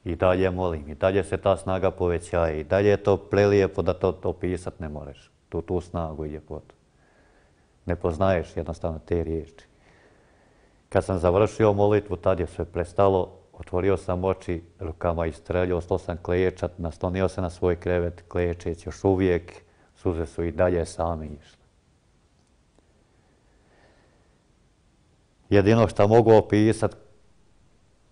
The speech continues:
ono kako bi ljudima mogao dočarat, barem bli-, bliz-, blizu, približit tu,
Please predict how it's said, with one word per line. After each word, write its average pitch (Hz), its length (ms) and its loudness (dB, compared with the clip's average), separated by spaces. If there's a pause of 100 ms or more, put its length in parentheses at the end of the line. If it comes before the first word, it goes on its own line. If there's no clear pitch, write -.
(100)
ono 104 300 4
kako 104 400 -2
bi 104 100 2
ljudima 101 440 2
mogao 95 600 2 (1040)
dočarat, 98 840 4 (280)
barem 95 360 2
bli-, 95 300 -2
bliz-, 95 320 0
blizu, 92 800 2
približit 92 840 -2
tu, 80 220 -6